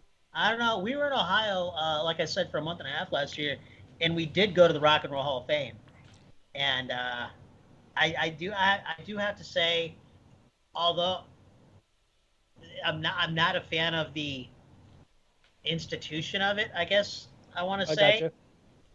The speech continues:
Speaker 1: Uh, but the museum and, and the whole building and the experience, uh,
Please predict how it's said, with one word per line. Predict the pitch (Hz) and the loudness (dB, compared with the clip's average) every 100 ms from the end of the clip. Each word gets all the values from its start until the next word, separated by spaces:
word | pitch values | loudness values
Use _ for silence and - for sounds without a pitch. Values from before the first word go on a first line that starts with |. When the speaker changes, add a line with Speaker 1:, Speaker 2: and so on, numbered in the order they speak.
| - | 2
Speaker 1:
Uh, | 156 165 156 151 - - | 6 8 8 4 -4 -2
but | 196 202 - 160 | 0 0 -4 -4
the | 165 | -4
museum | 165 170 156 202 226 226 226 214 214 - - - - - - _ 156 | -4 -8 -6 -4 0 0 0 -2 -10 -14 -18 -20 -20 -20 -20 _ 0
and, | 165 156 156 160 | 0 0 -2 -8
and | 151 147 | -6 -4
the | |
whole | 143 180 190 180 156 | 2 4 6 4 2
building | 135 170 185 180 185 | 2 6 6 4 0
and | 165 | -2
the | 151 | -6
experience, | 131 - 175 185 180 180 175 - - - - - - - | -8 -6 -2 -2 -2 -2 -6 -12 -16 -20 -20 -20 -14 2
uh, | 147 147 139 131 | 6 6 6 2